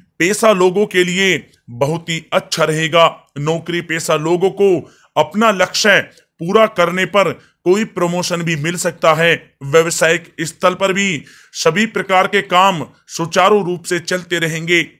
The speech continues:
योजनाओं को हर किसी के समक्ष आप जाहिर न होने दें, अर्थात उसे गुप्त ही रखें,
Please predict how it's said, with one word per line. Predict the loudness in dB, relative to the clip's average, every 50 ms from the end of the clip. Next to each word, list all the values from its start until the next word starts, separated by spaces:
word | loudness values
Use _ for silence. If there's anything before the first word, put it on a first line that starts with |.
| _ _ -10
योजनाओं | -6 -4 -2 -2 -2 -2 -2 -2 -2 -2 -2
को | -4 -4 -2 0
हर | 0 0 -2
किसी | -4 -6 -8 -8 -6 -8 -6
के | -6 -6 -4
समक्ष | -2 -2 0 0 0 0 -2 -4 -4 -6 -6 -10 -20 -20 _ _ 4
आप | 6 6 6 6 4 0 -4 -4 -6 -14 -20 _ -12 -10
जाहिर | -2 2 4 4 4 4 2 0 0 -2 -4 -8 _ _ _ -12
न | -4 -2 0 0
होने | 0 0 -2 -2 -4 -2
दें, | 0 0 0 0 0 -4 -8 _ _ 0
अर्थात | 0 0 0 0 2 4 4 4 2 -2 -8 -16 _ _ _ -8
उसे | -6 -2 0 0 0
गुप्त | 0 -2 -6 -8 -8 -8 -8 -8
ही | -6 -4 -2
रखें, | -2 -2 -2 0 0 0 0